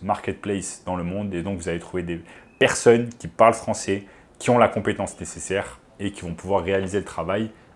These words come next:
à votre place. Donc, c'est ce qu'on appelle du drop servicing. J'en ai parlé quelques fois sur cette chaîne. Et je vais vous montrer maintenant comment réaliser ça. Maintenant, on va se poser la question. Ok, j'ai créé mon compte sur Fiverr, j'ai choisi mon service, par exemple Facebook Ads,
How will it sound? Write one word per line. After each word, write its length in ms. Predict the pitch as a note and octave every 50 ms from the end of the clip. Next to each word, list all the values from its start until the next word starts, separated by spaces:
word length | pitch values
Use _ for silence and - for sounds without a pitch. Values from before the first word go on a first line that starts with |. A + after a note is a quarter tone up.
| _ _
à 100 | - G#2+
votre 300 | G#2 G#2 G2+ - - G2+
place. 340 | E2 - D2 C#2 - - - -
Donc, 140 | D#2+ D#2 -
c'est 120 | - - -
ce 40 |
qu'on 120 | - G#2 G2+
appelle 340 | F#2+ - A#2 G#2+ F#2+ E2 - - - - - - -
du 80 | - - -
drop 240 | B2 A2 A#2 C#3 -
servicing. 580 | - - B2+ A2+ A2 G#2 - - C3 B2 A2
J'en 140 | F#2 F2+ F2+
ai 60 | F2
parlé 340 | - F2+ F2 F2 F2 E2+ D#2 - -
quelques 280 | - A2 G2+ - - G2+
fois 360 | - - - G#2 F#2+ E2+ - -
sur 260 | - - - - -
cette 200 | - F2+ E2 -
chaîne. 240 | - G#2 G#2 G#2+ G#2+ - - - - - - - - - F#2
Et 40 |
je 120 | E2 - G2
vais 40 | F2+
vous 60 | G#2
montrer 280 | A2 G#2 - - A#2
maintenant 600 | G#2+ G#2 A2+ A#2 A2+ - A2+ A2 A2+ B2 C3+ - - -
comment 260 | - - G#2+ G#2 G2+ F#2+
réaliser 320 | F#2 F2 F2 E2+ E2 D#2+
ça. 160 | - - D2+
Maintenant, 440 | E2+ G#2+ C3+ E3 F#3+ G3+ G3+ G3+ - - - - - _ - - _ _ A#2+
on 40 | B2
va 60 | B2+
se 80 | - -
poser 180 | E3 E3 F3+
la 100 | F3 D#3
question. 320 | - C#3+ A#2+ - - - - -
Ok, 260 | B2 B2 - - F#2 - - - _ _ _ _ _ - - - - _ _
j'ai 240 | - F#2 E2 A2 C#3
créé 240 | - - - C3+ A#2
mon 100 | A2+ A2
compte 200 | - - G#2 -
sur 100 | - -
Fiverr, 680 | - A2 B2 C3 D#3 F3 F3 F3 E3+ E3+ - - - - - - - - - _ _ _ _ F2+
j'ai 480 | F2+ F2 - A#2+ C3+ C3+ C3+ B2+ -
choisi 640 | - - - - B2 A#2+ A#2 A#2+ A2+ A#2+ A#2+ B2 - -
mon 120 | F#2+ F#2 F2+
service, 460 | - - F#2 E2+ F2 F#2+ A2 A2 -
par 160 | - - D#2
exemple 220 | D#2 E2 D#2+ D#2
Facebook 380 | - - F2 E2+ D#2+ E2 E2 -
Ads, 460 | F#2+ G#2+ A2+ A#2+ A#2 A2+ G2+ - -